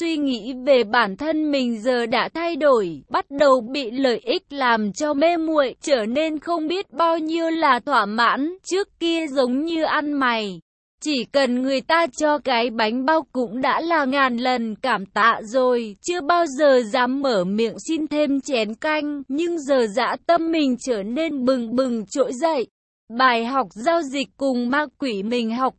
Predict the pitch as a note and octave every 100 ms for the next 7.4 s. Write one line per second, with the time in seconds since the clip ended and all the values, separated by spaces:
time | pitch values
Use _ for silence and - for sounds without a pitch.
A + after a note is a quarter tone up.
0 | - D#4+ D#4+ C4 E4+ G4 C#4+ D4+ D4+ C#4+
1 | C4 - D#4+ D#4 C#4+ D#4+ D#4+ C#4 C4 A#3+
2 | C#4+ B3+ A#3+ C4 E4+ B3 B3 F4 D#4+ -
3 | D4+ - - D4+ D4+ C#4+ B3+ B3 C4+ -
4 | E4 F#4 D#4 - C4 B3+ B3+ B3+ B3 D4+
5 | E4 - C#4 G#3 D3+ - B3+ A#3 C4 C#4+
6 | B3 - _ D#4+ E4 B3+ B3+ B3+ C#4 D#4
7 | C#4+ C#4+ D#4+